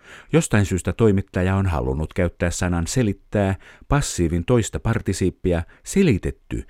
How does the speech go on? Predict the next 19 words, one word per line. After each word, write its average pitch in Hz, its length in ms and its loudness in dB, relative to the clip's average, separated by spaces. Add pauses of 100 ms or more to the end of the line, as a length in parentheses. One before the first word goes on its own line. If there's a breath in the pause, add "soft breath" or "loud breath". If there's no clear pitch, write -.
(340 loud breath)
ja 147 220 2
on 147 180 6
lopulta 107 340 4
kompastunut 85 640 0
verbien 82 460 0
moninaisiin 107 600 0
taivutusmuotoihin. 64 1120 -4 (720 loud breath)
Olisiko 110 440 6
ratkaisu 101 520 2
löytynyt 98 420 2
passiivin 120 520 2
potentiaalin 117 640 2
presenssin 110 640 4
yksikön 110 480 0
kolmannesta 90 520 2
persoonasta, 69 720 -4 (280 loud breath)
eli 67 260 -4
muodosta 80 580 0
selittynee? 65 880 -2